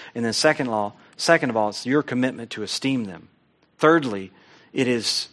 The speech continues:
your commitment to live at peace with them and with others. And there are many other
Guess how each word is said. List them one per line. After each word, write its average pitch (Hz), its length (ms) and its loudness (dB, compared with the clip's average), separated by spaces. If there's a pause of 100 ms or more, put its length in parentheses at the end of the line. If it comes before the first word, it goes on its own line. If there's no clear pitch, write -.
your 131 200 0
commitment 120 580 -4
to - 120 -8
live 123 380 0
at 127 320 -2
peace 127 400 -4
with 107 180 -6
them 123 320 -2
and 110 280 -8
with 104 160 -8
others. - 640 -12 (1600)
And 151 320 4 (1120)
there 135 180 0
are 131 40 2
many 143 260 4
other 107 320 2